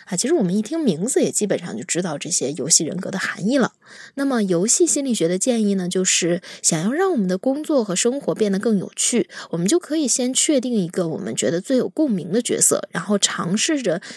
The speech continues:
像这个角色一样去工作、去生活、去学习。比如说一个故事家啊，他要汇报一个数据图表，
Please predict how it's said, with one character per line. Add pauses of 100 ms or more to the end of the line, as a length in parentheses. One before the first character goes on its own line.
像
这
个
角
色
一
样
去
工
作、
去
生
活、
去
学
习。 (440)
比
如
说
一
个
故
事
家 (140)
啊，
他
要
汇
报
一
个
数
据
图
表，